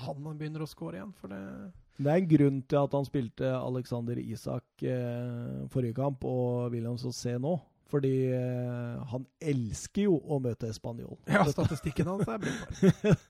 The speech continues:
Speaker 2: Det er vel sjette målet hans mot Espanyol på femten eller noe sånt, så det er ganske vilt. Eh, klasseforskjell mellom laga, selv om Espanyol får et lite halmstrå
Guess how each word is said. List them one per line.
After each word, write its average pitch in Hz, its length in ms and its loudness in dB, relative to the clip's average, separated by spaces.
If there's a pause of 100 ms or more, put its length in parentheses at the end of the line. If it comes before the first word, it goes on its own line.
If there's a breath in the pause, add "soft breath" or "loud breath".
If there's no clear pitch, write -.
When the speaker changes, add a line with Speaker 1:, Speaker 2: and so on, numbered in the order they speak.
(220 loud breath)
Speaker 2:
Det - 60 -8
er 160 100 2
vel 147 140 6
sjette 139 420 2
målet 117 240 2
hans 131 220 -4
mot 135 180 -2
Espanyol 123 560 -2
på 131 140 -2 (160)
femten 139 440 -2
eller 165 220 2
noe 180 60 4
sånt, 185 320 2
så 175 100 2
det 143 140 2
er 131 100 -2
ganske 135 500 -4
vilt. 135 400 -10
Eh, 180 140 0
klasseforskjell 151 840 2
mellom 156 360 0
laga, 123 420 -2
selv 160 240 2
om 160 120 0
Espanyol 147 520 2
får 143 200 0
et 151 100 -2
lite 147 260 2
halmstrå 139 640 0